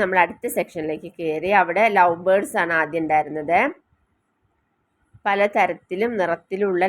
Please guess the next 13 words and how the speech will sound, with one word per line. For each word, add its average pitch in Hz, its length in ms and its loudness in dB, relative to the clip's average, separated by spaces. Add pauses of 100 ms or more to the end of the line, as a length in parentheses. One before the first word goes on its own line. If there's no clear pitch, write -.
ലവ് 156 240 2
ബേർഡ്സ് 160 300 -6
ഉണ്ടായിരുന്നു. 160 420 -2 (460)
അത് 262 120 -2
കഴിഞ്ഞ് 262 220 4
അടുത്തൊരു 220 380 -2 (100)
പൂച്ചയായിരുന്നു 196 800 0 (120)
ട്ടോ. 156 120 0 (640)
എന്തോ 175 280 0 (1000)
പൂച്ചയായിരുന്നു. 185 840 -4 (3500)
പിന്നെ 269 220 -2
നമ്മൾ 247 260 2
അടുത്ത 190 220 -4